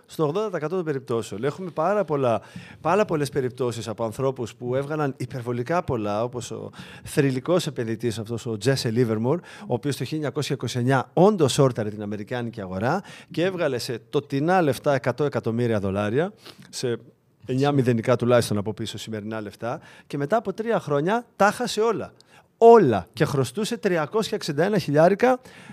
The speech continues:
όταν αυτοκτόνησε, γιατί δεν άντεχε το disgrace. Δεν άντεχε την τροπή. Γιατί; Γιατί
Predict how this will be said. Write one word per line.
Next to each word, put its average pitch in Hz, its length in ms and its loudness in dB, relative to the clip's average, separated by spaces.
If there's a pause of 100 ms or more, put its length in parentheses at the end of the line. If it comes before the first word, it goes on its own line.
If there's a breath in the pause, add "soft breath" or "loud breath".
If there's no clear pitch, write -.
(220 loud breath)
όταν 214 240 6
αυτοκτόνησε, 180 560 2
γιατί 131 180 -2
δεν 143 180 0
άντεχε 143 300 0
το 123 180 0
disgrace. - 380 -6 (200 soft breath)
Δεν 139 180 -2
άντεχε 120 260 -4
την 101 120 -8
τροπή. 95 360 -6 (180 soft breath)
Γιατί; 143 460 0 (760)
Γιατί 123 500 4